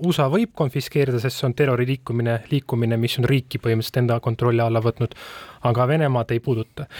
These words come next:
Ja kui see peaks muutuma, ilmselt see tekitab väga palju segadust ja ilmselt ebakindlust ka. Siin on Hiinal ka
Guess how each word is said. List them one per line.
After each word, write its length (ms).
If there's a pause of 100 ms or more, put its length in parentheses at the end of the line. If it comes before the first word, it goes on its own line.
(200)
Ja 140
kui 300
see 160
peaks 320
muutuma, 380
ilmselt 180
see 160
tekitab 400
väga 240
palju 240
segadust 560
ja 160
ilmselt 320
ebakindlust 640
ka. 140 (100)
Siin 240
on 80 (480)
Hiinal 320
ka 320